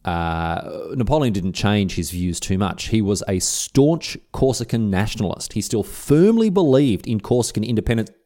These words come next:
D-, despite being a, an officer in the French army, he still very firmly believed that his homeland should be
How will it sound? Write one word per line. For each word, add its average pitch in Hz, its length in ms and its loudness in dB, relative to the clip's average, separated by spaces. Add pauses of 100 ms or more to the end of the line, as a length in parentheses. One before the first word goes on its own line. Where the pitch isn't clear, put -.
(300)
D-, 160 180 0
despite 190 420 0
being 170 220 2
a, 123 220 2 (380)
an 135 100 2
officer 185 440 2
in 95 180 -2
the 107 80 0
French - 580 0
army, 131 580 0 (560)
he 117 480 2
still 143 340 2
very 139 260 2
firmly 107 280 0
believed 87 280 -2
that 87 80 -4
his 85 140 -6
homeland 85 560 -4
should 98 300 -2
be 87 240 -4